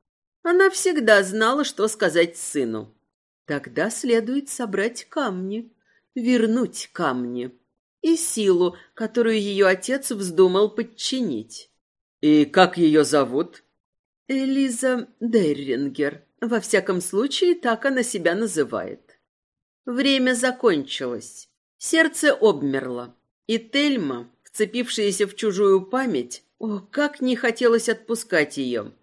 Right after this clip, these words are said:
вынуждена была отступить. Не шаг, половина шага, половина тягучего вздоха, который щекочет шею.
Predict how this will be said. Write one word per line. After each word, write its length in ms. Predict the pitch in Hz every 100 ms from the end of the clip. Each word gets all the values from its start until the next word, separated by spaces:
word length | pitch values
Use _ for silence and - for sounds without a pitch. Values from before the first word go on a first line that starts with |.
| _ -
вынуждена 600 | 240 311 302 247 247 247
была 280 | 208 220 202
отступить. 800 | 190 - - 170 - 117 - - _ _ _ -
Не 280 | 254 269 269
шаг, 600 | - 226 127 - - _ _ -
половина 520 | 277 240 170 156 139
шага, 500 | - 127 117 - - _ -
половина 540 | 247 247 240 285 269
тягучего 640 | 262 233 226 240 240 214
вздоха, 720 | 202 185 165 170 175 - 117 - - _
который 400 | 277 269 254 214
щекочет 680 | - - 196 175 165 175 170
шею. 540 | - - 135 101 92